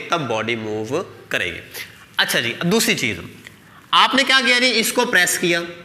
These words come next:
जब आप इसको press करते हैं, हमने बात की कि जो pressing force है, friction उस pressing force से increase होती है।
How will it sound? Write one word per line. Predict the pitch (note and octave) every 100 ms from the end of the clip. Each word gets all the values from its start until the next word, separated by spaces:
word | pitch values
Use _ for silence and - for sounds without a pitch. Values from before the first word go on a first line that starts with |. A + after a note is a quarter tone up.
| - D3
जब | F3+ A3
आप | A#3 A#3+
इसको | - C4
press | - G3 A3+ -
करते | A3+ G3+ A#3
हैं, | A3+
हमने | A#3
बात | G#3 F3 F3+ F#3
की | A3+ A#3
कि | A#3+
जो | G#3+ G#3
pressing | G#3+ F#3+ F#3+ B3+ C4+ C4+
force | - F#3 G3 A3 A3
है, | F#3+ D#3+ D3 D3+ G#3 - - - - -
friction | F#3+ G#3 G3+ B3+
उस | C4 B3+
pressing | G#3+ G3 - A#3+ A3
force | - F#3 G3 G#3+
से | G#3 G#3 G#3 A#3
increase | A3 E3+ D#3+ E3 D3+ D#3
होती | D#3 D#3 C3+
है। | B2+